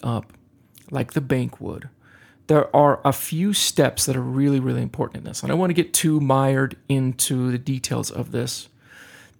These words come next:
um, but it is important that as you understand this and understand the way in which a loan can work,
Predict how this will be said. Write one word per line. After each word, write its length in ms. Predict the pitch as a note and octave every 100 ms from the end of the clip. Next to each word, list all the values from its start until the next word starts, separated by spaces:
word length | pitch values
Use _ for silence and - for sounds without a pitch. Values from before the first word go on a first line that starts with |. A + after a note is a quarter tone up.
| -
um, 380 | C#3+ B2+ B2+ A#2+
but 200 | B2+ C3+
it 80 | C3
is 120 | D#3
important 400 | G3 G3 G3 D#3
that 100 | D3+
as 80 | C#3
you 60 | C#3+
understand 640 | C3 - - E3+ G#3 F#3+
this 200 | C3+ C3+
and 120 | C3+ C3+
understand 340 | B2+ C#3+ C3+
the 80 | B2
way 340 | B2 C3 C#3+
in 200 | D3 C#3
which 180 | C3+ B2+
a 60 | C3
loan 560 | B2+ B2+ C3 C#3 C#3
can 340 | - B2+ A#2+ C3
work, 500 | E3+ D3+ B2 -